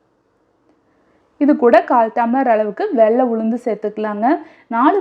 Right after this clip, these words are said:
வகையான பருப்புகள் செய்யறதுனால டேஸ்ட்டும் நல்லாயிருக்கும், குழந்தைகளுக்கு ரொம்ப நல்லதுங்க. இப்போ தண்ணி ஊத்தி ரெண்டு மூணு டைம்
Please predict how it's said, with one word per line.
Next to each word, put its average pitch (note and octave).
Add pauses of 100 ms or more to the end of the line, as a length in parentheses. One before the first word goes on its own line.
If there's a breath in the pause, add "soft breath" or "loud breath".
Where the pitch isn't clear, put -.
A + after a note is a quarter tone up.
வகையான B3
பருப்புகள் C4+
செய்யறதுனால A3 (120)
டேஸ்ட்டும் C4
நல்லாயிருக்கும், A3+
குழந்தைகளுக்கு A#3+ (100)
ரொம்ப A3
நல்லதுங்க. G#3+ (420 loud breath)
இப்போ - (100)
தண்ணி D4+ (100)
ஊத்தி F#4
ரெண்டு A#3+
மூணு B3
டைம் D#4